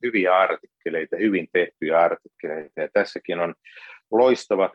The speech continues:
kirjoittajat tässä artikkelissa, artikkelissa, jotka on perehtynyt kirjallisuuteen erittäin hyvin ja oman hyvän kokemuksen, ja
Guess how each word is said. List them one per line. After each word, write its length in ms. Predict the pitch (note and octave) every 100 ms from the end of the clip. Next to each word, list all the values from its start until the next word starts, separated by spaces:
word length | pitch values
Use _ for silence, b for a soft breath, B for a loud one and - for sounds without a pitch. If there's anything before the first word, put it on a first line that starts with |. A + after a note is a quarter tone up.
| _
kirjoittajat 560 | A#2+ A#2+ G2+ F2+ - _ _ _ D#2+ D#2 -
tässä 340 | E2+ - F2+
artikkelissa, 880 | F2 F2 E2+ - - E2 D#2+ - E2+ -
artikkelissa, 720 | F#2+ F#2 - _ E2+ - -
jotka 200 | - F2+
on 80 | E2+ -
perehtynyt 600 | G#2+ G#2 F#2 - F#2 E2+ _
kirjallisuuteen 1120 | G2 F2+ E2+ F2 - F#2 F2 - - E2 D#2+
erittäin 580 | F2+ F2 - - E2 E2
hyvin 300 | F2+ E2 D#2+
ja 120 | D#2+
oman 260 | E2+ F2 D#2+
hyvän 300 | F#2+ F2 D#2+ -
kokemuksen, 760 | D#2+ E2+ C#2+ D2+ - - D#2
ja 220 | D2+ D2+